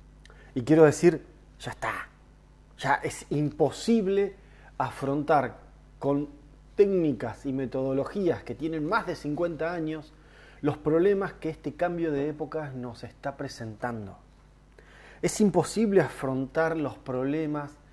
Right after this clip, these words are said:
de manera serial. Estos métodos quedarán reservados a las problemáticas donde cada sujeto no podrá evitar las individualidades. Ahora bien,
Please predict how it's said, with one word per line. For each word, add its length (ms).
de 140
manera 340
serial. 480
Estos 260
métodos 880
quedarán 420
reservados 600
a 60
las 100
problemáticas 1000
donde 720
cada 260
sujeto 480
no 140
podrá 460
evitar 440
las 300
individualidades. 1120
Ahora 260
bien, 260